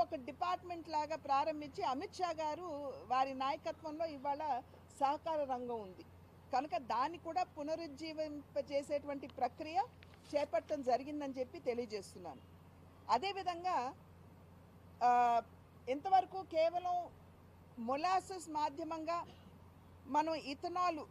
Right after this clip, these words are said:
ఏదైతే చేస్తున్నామో అది అంతవరకే పరిమితం కాకుండా మీరు మేజ్ మాధ్యమంగా కూడా,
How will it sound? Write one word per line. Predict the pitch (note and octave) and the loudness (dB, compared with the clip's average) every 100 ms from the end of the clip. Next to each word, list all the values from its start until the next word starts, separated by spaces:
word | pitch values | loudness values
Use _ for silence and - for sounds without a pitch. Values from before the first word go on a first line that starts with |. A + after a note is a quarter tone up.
| - | 0
ఏదైతే | C4 D4 D#4+ D#4+ - C4+ | 2 2 0 -4 -4 -2
చేస్తున్నామో | C#4 - D#4 D4 C4+ E4 A4 | -2 -4 -4 -2 -2 -4 -4
అది | C4 C4 C#4 C4+ G#3 - - - - - - - | -4 -4 -6 -8 -12 -20 -20 -20 -20 -20 -18 -2
అంతవరకే | A3+ C#4+ F4+ F#4 F4+ | -2 4 6 4 2
పరిమితం | D#4+ D4 D4 D#4+ D#4 C#4+ | -4 -4 -4 -4 -4 0
కాకుండా | C4 C4 C#4 E4+ B4+ - - - - - - - | 0 -2 -4 -4 -6 -12 -20 -20 -20 -20 -20 -12
మీరు | A#3+ D#4+ F4+ F4 | -8 -6 -4 -4
మేజ్ | C4 C#4+ F4 F4 | -2 0 0 0
మాధ్యమంగా | E4+ D#4+ C#4+ D#4 D4+ C#4+ C#4 | -2 -2 -2 -6 -4 0 0
కూడా, | C4 G3+ | 0 -2